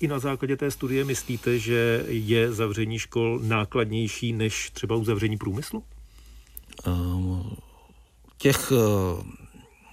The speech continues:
Speaker 2: nástrojů, jakým, jakými brzdit epidemii,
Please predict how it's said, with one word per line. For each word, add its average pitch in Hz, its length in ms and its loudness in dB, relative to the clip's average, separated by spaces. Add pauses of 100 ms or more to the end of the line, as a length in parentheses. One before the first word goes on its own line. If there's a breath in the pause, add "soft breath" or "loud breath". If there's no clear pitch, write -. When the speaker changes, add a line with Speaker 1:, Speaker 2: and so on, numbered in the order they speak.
(680 loud breath)
Speaker 2:
nástrojů, 113 800 2
jakým, 98 500 -4
jakými 131 360 2
brzdit 127 580 0 (420)
epidemii, 107 640 0